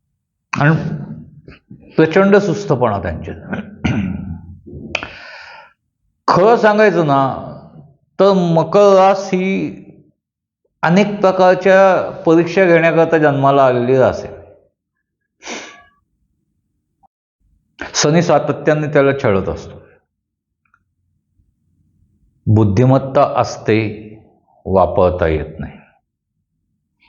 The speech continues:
प्रश्नांचं उत्तर त्यांच्याकडं असतं, पण त्यांना प्रश्न विचारायलाच कोणी येत नाही.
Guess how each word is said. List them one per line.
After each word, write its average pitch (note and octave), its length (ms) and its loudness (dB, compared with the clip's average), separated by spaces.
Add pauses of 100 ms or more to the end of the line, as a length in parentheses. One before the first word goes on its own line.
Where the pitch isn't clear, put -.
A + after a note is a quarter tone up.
(680)
प्रश्नांचं C3+ 540 0
उत्तर D3+ 500 0
त्यांच्याकडं C#3 480 2
असतं, - 760 -4 (100)
पण A#2 120 -2
त्यांना A#2+ 220 0
प्रश्न A#2+ 340 0
विचारायलाच A2 800 2
कोणी E2+ 280 -4
येत D#2 180 -6
नाही. C#2 220 -10